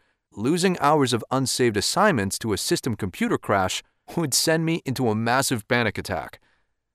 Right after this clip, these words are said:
As a designer, you might have experienced a similar panic when your microcontroller fails in the field. How microcontroller failure modes affects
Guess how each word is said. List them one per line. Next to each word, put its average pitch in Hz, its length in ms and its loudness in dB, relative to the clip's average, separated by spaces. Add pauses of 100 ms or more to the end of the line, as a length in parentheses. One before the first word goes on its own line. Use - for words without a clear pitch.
(460)
As 156 200 0
a 156 40 -4
designer, 127 520 0 (260)
you 220 300 -2
might 226 180 2
have 180 120 2
experienced 151 680 0
a 113 60 0
similar 185 440 2
panic 90 440 -4 (220)
when 123 120 0
your 110 140 2
microcontroller 117 920 0
fails 117 500 -2 (120)
in 117 80 -2
the 101 80 -2
field. - 460 -6 (1600)
How 208 180 4
microcontroller 190 840 2
failure 185 400 2
modes 92 380 2 (100)
affects - 560 -4